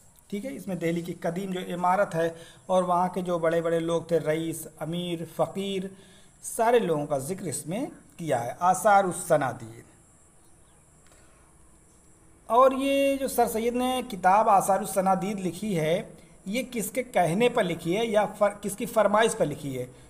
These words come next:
तो वो लिखी है स्प्रिंगर की फरमाइश पर। किसकी फरमाइश पर? स्प्रिंगर। स्प्रिंगर कौन था? दिल्ली कॉलेज में प्रिंसिपल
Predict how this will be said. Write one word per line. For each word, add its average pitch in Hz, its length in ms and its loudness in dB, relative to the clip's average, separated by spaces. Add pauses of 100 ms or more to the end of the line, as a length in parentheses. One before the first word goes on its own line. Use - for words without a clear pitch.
(160)
तो 185 80 -2
वो 214 180 6
लिखी 208 320 2
है 196 360 0
स्प्रिंगर 202 680 2
की 143 160 -4
फरमाइश 120 480 -4
पर। - 180 -20 (500)
किसकी 220 280 -4
फरमाइश 226 380 6
पर? 285 300 6 (380)
स्प्रिंगर। 196 680 2
स्प्रिंगर 247 440 4
कौन 269 240 4
था? 247 160 6 (420)
दिल्ली 226 360 0
कॉलेज 165 380 6
में 254 320 0 (540)
प्रिंसिपल 156 420 0